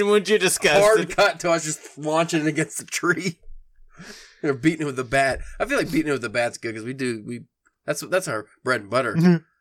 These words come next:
Speaker 2: Beating things with bats.
Speaker 1: We get a big chunk of it and throw ninja stars at it.
Speaker 2: Mm-hmm. Since this is a writing podcast,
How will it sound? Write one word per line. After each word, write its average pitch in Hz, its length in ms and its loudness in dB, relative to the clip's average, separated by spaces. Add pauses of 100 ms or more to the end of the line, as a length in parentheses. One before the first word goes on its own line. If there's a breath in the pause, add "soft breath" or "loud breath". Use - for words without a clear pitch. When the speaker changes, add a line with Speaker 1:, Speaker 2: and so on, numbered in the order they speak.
(160)
Speaker 2:
Beating 117 240 -6
things 127 220 -6
with 101 120 -6
bats. 131 640 -6
Speaker 1:
We 196 200 6
get 151 280 0
a 151 60 0
big 135 300 -2
chunk 151 260 2
of 147 160 4
it 139 80 4
and 117 140 -2
throw 131 160 4
ninja 120 340 -2
stars 107 420 0
at 104 160 2
it. 117 240 -2
Speaker 2:
Mm-hmm. 120 500 -12 (360)
Since 165 200 -8
this 175 120 -6
is 156 140 -4
a 117 60 -6
writing 117 300 0
podcast, 107 540 -2